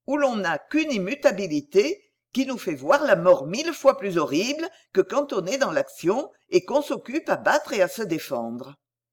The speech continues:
Voilà l'aventure de mon pauvre fils,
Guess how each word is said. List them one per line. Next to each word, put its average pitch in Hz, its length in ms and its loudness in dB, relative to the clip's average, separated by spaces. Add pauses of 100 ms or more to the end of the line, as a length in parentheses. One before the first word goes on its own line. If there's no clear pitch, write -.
(1200)
Voilà 320 300 4
l'aventure 254 640 -2
de 302 80 0
mon 180 180 0
pauvre 247 340 -2
fils, 147 520 -8